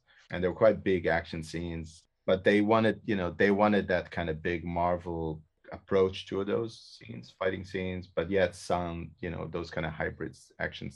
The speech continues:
cues. But once they've heard them, they were like, "Yeah, we're super happy," that they just left us to do what we wanna do.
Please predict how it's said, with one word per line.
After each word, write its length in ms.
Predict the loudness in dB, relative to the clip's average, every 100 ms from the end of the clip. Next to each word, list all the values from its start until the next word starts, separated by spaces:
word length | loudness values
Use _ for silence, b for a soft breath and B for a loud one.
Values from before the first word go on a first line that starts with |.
| -18 -10
cues. 360 | -8 -8 -12 _ -2
But 180 | 4 4
once 300 | 6 4 4
they've 180 | 2 6
heard 260 | 4 4
them, 360 | 0 -4 -8 -18 _ _
they 80 | 0
were 140 | 2 2
like, 240 | 0 -2 -2
"Yeah, 160 | 0
we're 160 | 0 -2
super 360 | -2 -2 0 2
happy," 760 | 4 4 2 0 0 -2 -8 _ _ _
that 320 | -2 -2 0
they 160 | 2 2
just 220 | 0 -4
left 220 | -4 -2
us 180 | -4 -6
to 120 | _ -8
do 140 | -4
what 180 | -4 -2
we 140 | -4
wanna 200 | -2 -4
do. 360 | -4 -4 -4